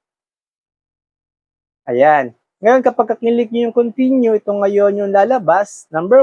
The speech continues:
one, verify your mobile number. Sa part ng mobile, ayan, dyan mo ilalagay ngayon yung Globe sim card number mo na i-register.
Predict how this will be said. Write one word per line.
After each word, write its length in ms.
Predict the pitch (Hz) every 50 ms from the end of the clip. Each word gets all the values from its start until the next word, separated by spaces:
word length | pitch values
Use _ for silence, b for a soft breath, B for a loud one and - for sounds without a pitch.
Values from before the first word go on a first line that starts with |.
| 247
one, 400 | 214 180 170 175 190 208 202 175
verify 560 | 143 160 180 185 202 208 - _ 202 196 190 185
your 160 | 170 156 151
mobile 480 | 151 156 165 160 156 151 165 165 165
number. 560 | 156 139 120 110 107 107 110 117 131 123 113 - _ _ _ _ _ _ _ -
Sa 80 | 175
part 240 | 175 - 226 226 226 - 226
ng 80 | 226
mobile, 720 | 220 220 240 262 285 262 202 165 156 160 175 185 202 190 - _ _ _
ayan, 400 | 143 143 147 156 175 185 190 180
dyan 160 | 202 226 247
mo 80 | 247 247
ilalagay 480 | 247 247 247 240 240 240 214 233 233
ngayon 560 | 233 240 233 220 208 202 202 202 202 196 208
yung 240 | 226 254 269 269 277 254 _ _ _ _ _ 175
Globe 240 | 208 247 240 208
sim 240 | 190 - - 233 233
card 240 | 226 - 233 226 208
number 400 | 214 226 226 226 226 233 277 277
mo 240 | 262 220 202 202 202
na 160 | 226 240 247
i-register. 880 | 247 247 240 226 208 180 131 120 - _ _ 156 156 139 123 110 -